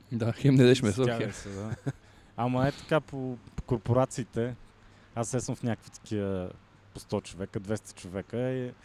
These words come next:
Speaker 2: всеки ден има рожден ден, имен ден и ядеш
Speaker 1: Да.
Speaker 2: баклавички и бомбони.
Speaker 1: Да.
Speaker 2: солети и накрая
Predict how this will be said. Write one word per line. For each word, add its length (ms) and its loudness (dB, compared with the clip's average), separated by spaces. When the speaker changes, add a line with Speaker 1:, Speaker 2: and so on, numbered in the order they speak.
Speaker 2:
всеки 300 -6
ден 200 0
има 180 0
рожден 360 0
ден, 180 2
имен 280 0
ден 200 -6
и 280 -6
ядеш 280 2
Speaker 1:
Да. 100 -6
Speaker 2:
баклавички 920 -4
и 60 -4
бомбони. 640 -2
Speaker 1:
Да. 160 -10
Speaker 2:
солети 480 0
и 100 -2
накрая 680 -2